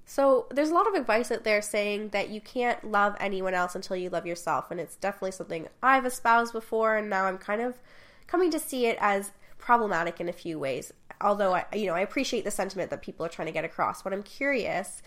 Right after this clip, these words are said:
do you think we need to have a certain level of self-worth or self-esteem before we enter into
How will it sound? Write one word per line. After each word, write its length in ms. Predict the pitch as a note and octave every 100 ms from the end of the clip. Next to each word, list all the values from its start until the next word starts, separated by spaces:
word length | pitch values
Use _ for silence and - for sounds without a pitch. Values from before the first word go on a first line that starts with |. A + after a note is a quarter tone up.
| -
do 100 | -
you 60 | C4+
think 160 | D4 C4+
we 80 |
need 140 | B3+ A#3+
to 80 | A3+
have 160 | G#3+
a 40 | G3+
certain 420 | - G#3 G3 F#3
level 400 | F3 - F3 E3+
of 180 | F3+ F#3+
self-worth 640 | - E3+ E3+ E3+ E3 -
or 60 | E3+
self-esteem 640 | - D3+ - - - D#3+
before 280 | D#3+ - E3+
we 100 | E3
enter 280 | - D#3 E3+
into 600 | - E3+ - E3 D#3+ D#3+